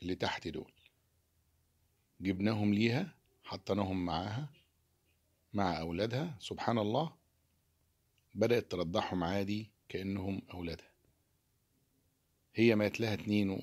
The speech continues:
وحزنت عليهم جدًا. يمكن ده بيبقى بقى ظاهر عليهم، ظاهر عليها بشكل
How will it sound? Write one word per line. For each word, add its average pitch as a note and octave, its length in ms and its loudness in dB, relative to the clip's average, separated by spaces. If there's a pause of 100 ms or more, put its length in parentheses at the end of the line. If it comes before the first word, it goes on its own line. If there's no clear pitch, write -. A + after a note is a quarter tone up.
(140)
وحزنت F#2 720 -4
عليهم G2 280 0
جدًا. A2+ 440 -2 (760)
يمكن F2+ 320 -4
ده F2 100 -2
بيبقى F2+ 300 -6
بقى F#2 300 -4
ظاهر F#2+ 320 0
عليهم، G2+ 540 -2 (480)
ظاهر F#2+ 300 4
عليها F#2+ 320 -2
بشكل F#2 480 -2